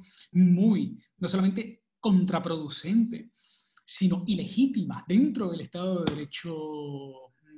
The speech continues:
mm, mismo. Como una expansión ilimitada del derecho penal que vulnera principios fundamentales del,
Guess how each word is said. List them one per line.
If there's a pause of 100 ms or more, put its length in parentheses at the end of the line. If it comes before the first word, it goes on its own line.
(120)
mm, (100)
mismo. (1300)
Como
una
expansión (300)
ilimitada
del
derecho
penal
que
vulnera
principios
fundamentales
del,